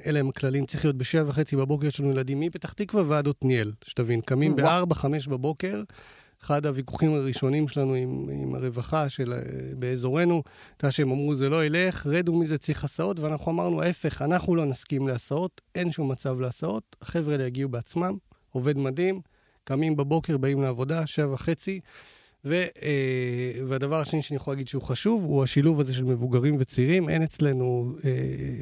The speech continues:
Speaker 1: אה, הפרדה בין הקבוצות, ולעולם גם לא תראו אותי מדבר עם הנוער כקבוצה,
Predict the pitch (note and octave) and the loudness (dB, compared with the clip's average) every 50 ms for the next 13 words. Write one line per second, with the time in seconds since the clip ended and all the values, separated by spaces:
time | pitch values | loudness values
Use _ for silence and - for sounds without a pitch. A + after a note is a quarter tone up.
0 | B2 - C3+ C#3 - - - - - - - _ _ _ _ _ _ C#3 B2+ B2+ | -8 -10 -10 -12 -16 -20 -20 -20 -20 -20 -20 _ _ _ _ _ _ 0 2 2
1 | B2 B2 B2 B2 B2 B2 A#2+ A#2+ B2 B2+ - B2+ - - C3+ C3 B2+ D#3 E3 D#3 | 2 2 2 2 0 0 0 -2 -2 -4 -4 -6 0 2 2 4 4 4 4 4
2 | D3+ C#3+ C#3 - - - B2+ C3 - - D#3 F3+ G3+ - _ - - _ _ _ | 4 2 0 -2 -4 -4 -4 -4 -2 -2 -2 -2 -2 -8 _ -20 -20 _ _ _
3 | _ _ _ _ _ _ _ _ C#3+ C3 A#2+ C3+ C#3 C#3 D3 D3 D3 D#3 E3+ E3+ | _ _ _ _ _ _ _ _ -6 0 2 2 4 4 4 4 4 4 4 4
4 | E3 D#3+ C#3+ C#3+ C#3 C#3 D3 D#3 D3+ - D3 C#3 B2 C3 D3+ D3+ D3 E3 C3 - | 2 2 2 2 2 2 2 0 0 0 -2 -2 0 0 -2 -2 0 0 -2 -4
5 | - - F#3 F#3 F3 C#3+ B2+ B2+ B2 B2+ B2 B2 C#3 C3+ C3 B2+ C3 D#3+ D3+ D3 | 0 2 2 4 4 4 2 2 0 0 2 4 2 2 2 0 -4 -2 -2 0
6 | C3+ C3 C3 C3 D#3+ F#3+ G3+ G3+ G3+ F3+ - E3 C3+ - B2+ B2 - - - E3 | 0 2 0 0 0 0 0 0 0 -2 -4 -6 -4 -2 -4 -4 -4 -4 -4 -4
7 | F3+ | -2